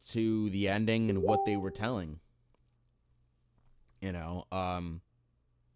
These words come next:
and I, it just, it really,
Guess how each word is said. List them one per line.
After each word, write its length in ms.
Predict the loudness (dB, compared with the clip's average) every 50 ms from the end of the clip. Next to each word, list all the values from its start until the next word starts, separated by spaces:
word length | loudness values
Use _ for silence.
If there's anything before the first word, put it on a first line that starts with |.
| _ _ _ _ _ -8 -2
and 200 | -2 -2 0 -2
I, 140 | -4 -6 -6 -8 _ -18 -18 -18 -18 -20 -20 -20 -20 -12 -4
it 140 | -4 -4 -4
just, 280 | -4 -10 -10 -10 -6 -4
it 140 | -4 -4 -4 -4
really, 560 | -2 0 2 2 4 4 2 2 2 0 -2